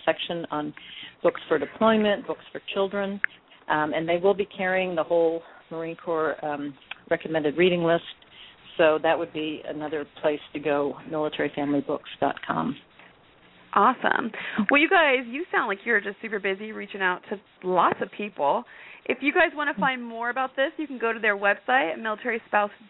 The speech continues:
Speaker 2: journey dot com or find them on Facebook at facebook dot com slash military spouse journey. Thank you guys so much for joining us. It's been a pleasure. I can't wait to meet you in person sometime.
Speaker 1: It's been great. Thanks so much. And if you're, if you're at A U S A, um,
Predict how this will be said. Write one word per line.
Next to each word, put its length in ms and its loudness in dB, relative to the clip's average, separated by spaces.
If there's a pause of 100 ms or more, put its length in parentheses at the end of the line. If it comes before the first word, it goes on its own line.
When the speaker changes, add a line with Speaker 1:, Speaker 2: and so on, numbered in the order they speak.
Speaker 2:
journey 260 2
dot 220 4 (160)
com 360 -2
or 140 -6
find 160 0
them 80 -8
on 140 -8
Facebook 500 -6 (140)
at 100 -6
facebook 300 -6
dot 180 0
com 200 -4
slash 260 0
military 380 -4
spouse 200 2 (140)
journey. 360 -6 (440)
Thank 240 4
you 80 2
guys 260 4
so 80 -2
much 220 -2
for 100 -4
joining 400 -4
us. 240 -2
It's 120 -16
been 120 -2
a 80 -6
pleasure. 460 -4 (260)
I 100 -20
can't 120 -8
wait 120 -6
to 60 -12
meet 160 -8
you 80 -10
in 80 -6
person 340 -10
sometime. 340 -4
Speaker 1:
It's 880 -2
been 280 4
great. 380 4 (200)
Thanks 300 -6
so 40 -6
much. 280 -2
And 80 -10
if 100 -12
you're, 200 -6
if 280 -14
you're 160 -6
at 100 -8
A 200 -2
U 120 -4
S 60 -6 (140)
A, 320 0 (120)
um, 300 -6